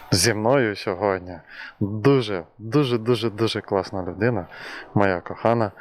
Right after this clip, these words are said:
і ми сьогодні з нею обов'язково повинні знайти якийсь скарб наш. Так що, друзі, не перемикайтеся, підписуйтеся на канал, ставте лайкосики, коментуйте. Ми вам дуже вдячні, заварюйте каву, чайок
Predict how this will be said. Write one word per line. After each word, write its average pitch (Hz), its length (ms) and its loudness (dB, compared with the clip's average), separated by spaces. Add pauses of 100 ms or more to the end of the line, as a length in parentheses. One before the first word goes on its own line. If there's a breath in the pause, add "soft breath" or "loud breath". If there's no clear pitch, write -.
(240 loud breath)
і 101 60 -2
ми 98 140 0
сьогодні 98 420 0
з 90 40 -8
нею 98 300 0
обов'язково 110 680 0
повинні 101 340 -2
знайти 92 380 -2
якийсь 90 360 -4
скарб 92 340 0 (100)
наш. 82 300 -8 (500 loud breath)
Так - 180 4
що, 107 100 0
друзі, 98 360 0 (120)
не 113 180 2
перемикайтеся, 107 720 -2
підписуйтеся 107 680 -2
на 107 160 0
канал, 110 380 0
ставте 98 360 -2
лайкосики, 98 540 -2
коментуйте. 104 760 0 (640 loud breath)
Ми 131 240 4
вам 104 200 -4
дуже 110 260 0
вдячні, 117 680 0
заварюйте 104 600 0 (180)
каву, 92 440 0
чайок 120 520 0